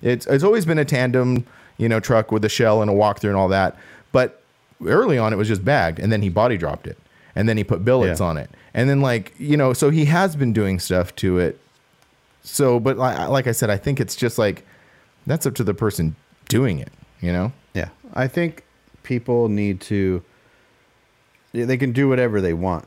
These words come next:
Speaker 2: you know what I mean? But, uh, like, refreshing a truck, whether it's just, you have to, like, sit back and look at your vehicle and go, "Okay, um, am I doing right by this truck?" You know what I mean?
Speaker 1: Mm, mm-hmm.
Speaker 2: Like, um,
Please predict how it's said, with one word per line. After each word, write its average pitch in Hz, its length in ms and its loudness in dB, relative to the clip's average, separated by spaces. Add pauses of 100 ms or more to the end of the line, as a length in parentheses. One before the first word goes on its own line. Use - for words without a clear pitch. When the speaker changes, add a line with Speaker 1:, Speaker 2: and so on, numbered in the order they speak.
Speaker 2:
you 95 140 -4
know 92 80 0
what 92 80 -2
I 92 40 -2
mean? 92 220 -2
But, 92 280 -4 (320)
uh, 90 180 -8
like, 110 220 -4
refreshing 123 680 -2
a 113 60 -2
truck, 117 500 -4
whether 104 360 -2
it's 95 240 -6
just, - 300 -6 (220)
you 117 120 -2
have 175 200 0
to, 170 80 -2
like, 127 200 -2 (100)
sit - 280 -8
back 120 220 -2
and 110 80 -4
look 113 120 -4
at 110 100 -12
your 101 80 -6
vehicle 101 400 -4
and 87 100 -8
go, 87 140 -4
"Okay, 85 340 -6 (680)
um, 90 480 0 (920)
am 107 160 -2
I 107 480 -2
doing 113 440 0
right 98 240 -2
by 92 160 0
this 90 200 -6
truck?" - 400 -6
You 98 100 0
know 98 80 0
what 95 100 0
I - 20 0
mean? 110 200 0
Speaker 1:
Mm, 101 220 -4
mm-hmm. 98 100 -2
Speaker 2:
Like, 101 140 0 (840)
um, 85 460 -2